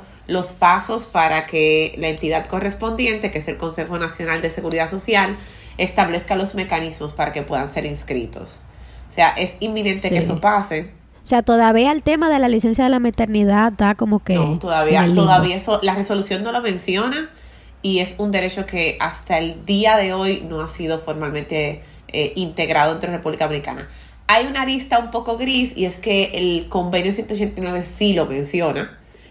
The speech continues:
Speaker 1: y lo menciona como un derecho de las empleadas domésticas, pero, eh, la resolución que habla el mi-, que establece el Ministerio de Trabajo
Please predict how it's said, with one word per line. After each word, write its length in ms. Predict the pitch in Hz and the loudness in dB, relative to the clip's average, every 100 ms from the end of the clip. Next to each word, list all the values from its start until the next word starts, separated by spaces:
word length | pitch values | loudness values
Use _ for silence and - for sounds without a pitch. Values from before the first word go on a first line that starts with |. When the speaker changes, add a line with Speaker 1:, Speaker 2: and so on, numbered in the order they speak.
| - | -8
Speaker 1:
y 100 | 170 | -4
lo 80 | 165 | -2
menciona 380 | 160 160 156 | -2 -2 -2
como 280 | - 165 160 | -4 -2 -2
un 100 | 165 | -2
derecho 640 | 160 156 160 147 - 127 - | 0 4 4 2 -2 -6 -6
de 200 | 151 147 | -4 0
las 220 | 143 147 | 0 -2
empleadas 360 | 160 156 143 151 | -6 -2 0 0
domésticas, 720 | 175 196 190 - 156 143 143 - - - - | -2 -2 -2 -6 -2 -2 -2 -14 -20 -20 0
pero, 480 | 208 196 175 170 - | 2 4 2 0 -2
eh, 240 | 165 165 | -2 0
la 120 | 160 170 | 0 -2
resolución 440 | 175 185 156 160 | -2 -6 -6 -6
que 100 | 185 | 0
habla 160 | 180 180 | 0 0
el 60 | |
mi-, 140 | 175 165 | -4 -4
que 260 | 170 156 | 0 2
establece 400 | 156 156 151 151 | 2 -2 -4 -4
el 60 | 175 | -6
Ministerio 340 | 165 170 156 | -6 -4 -4
de 60 | 151 | -2
Trabajo 480 | 147 143 139 143 | 0 2 0 -2